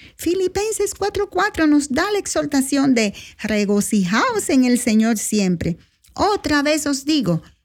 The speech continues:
regocijaos. La última cosa que quiero recomendarte es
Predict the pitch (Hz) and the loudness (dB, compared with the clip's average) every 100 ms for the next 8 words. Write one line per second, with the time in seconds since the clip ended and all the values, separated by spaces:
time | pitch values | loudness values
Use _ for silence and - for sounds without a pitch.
0 | - 196 208 196 180 - 170 - - - | -6 -2 0 0 -2 -4 -6 -4 -4 -4
1 | 170 - - _ _ _ _ _ _ _ | -6 -10 -18 _ _ _ _ _ _ _
2 | 262 262 269 427 523 480 392 247 208 208 | 0 2 2 0 -2 -2 -2 -2 -2 -2
3 | 196 - 190 - 202 202 214 240 226 208 | -4 -4 -6 -4 -2 0 -2 -2 -2 0
4 | 202 202 180 165 170 - 185 175 180 - | 2 2 2 0 -4 -4 -2 0 -2 -6